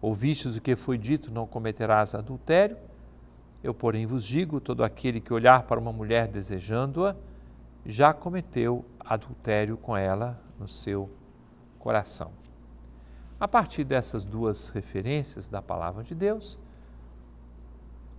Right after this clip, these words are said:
nós queremos dar a nossa contribuição, inclusive para uma sociedade que é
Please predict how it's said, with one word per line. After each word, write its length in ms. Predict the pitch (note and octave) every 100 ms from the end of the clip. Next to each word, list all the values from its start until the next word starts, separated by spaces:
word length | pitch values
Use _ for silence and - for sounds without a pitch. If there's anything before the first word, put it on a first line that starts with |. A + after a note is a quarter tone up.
| - C#3+
nós 200 | E3 -
queremos 280 | G3+ G3 B2
dar 160 | B2
a 80 | A#2+
nossa 400 | A2+ A#2 A#2 -
contribuição, 960 | - A#2+ G#2+ A#2 A2 A2+ - B2+ D3 A#3+ - -
inclusive 440 | A#2+ B2 G2+ C#3+ C#3
para 220 | B2 A#2
uma 140 | A2+
sociedade 840 | - A2 - - G#2 A2 A2+ - -
que 160 | - G#2+
é 140 | G#2